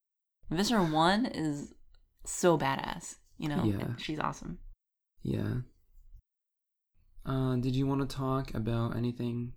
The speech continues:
Speaker 2: to do with the book overall? I have a couple things I wanna talk about, but, um, do you have anything?
Speaker 1: Well, I mean, I think it's obviously a big Marco book. It's also a big Axe book.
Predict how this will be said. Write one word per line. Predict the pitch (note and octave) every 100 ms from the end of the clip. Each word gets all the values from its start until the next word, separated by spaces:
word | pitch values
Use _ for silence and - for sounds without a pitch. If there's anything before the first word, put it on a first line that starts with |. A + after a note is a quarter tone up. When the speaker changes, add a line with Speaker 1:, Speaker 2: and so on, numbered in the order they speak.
| -
Speaker 2:
to | -
do | G#2+ A#2
with | A2
the |
book | G#2 A2 A2
overall? | A2 G#2+ G#2+ G2+ G#2+ C#3 - - - _ _ _ _ _ _ _ _ -
I |
have | D3
a | D#3+
couple | C3 A#2+
things | B2+ C3 C3+
I |
wanna | C#3 C#3
talk | C#3+ C#3
about, | C3+ C#3 E3 E3
but, | - G2+
um, | G2 G#2 - - -
do | C3
you | A2
have | G#2 G2+
anything? | G#2 G#2+ G#2 A2 - - - - _ _ _ _ _ -
Speaker 1:
Well, | A#3+ B3 A#3+ A3+ A3+ - _ _ _ _
I | F3
mean, | F3+ F3
I | F#3
think | - G#3+ G#3+ - - _ _ -
it's | E3 -
obviously | F#3+ B3 A3+ G3
a |
big | F3 D#3
Marco | C#3+ - -
book. | C#3+ D3 -
It's | E3
also | - E3+ F#3+
a | E3+
big | D#3 D#3 D#3 D3+ D#3+ - - - - -
Axe | G#3 D#3 - -
book. | - F3+ F#3+ -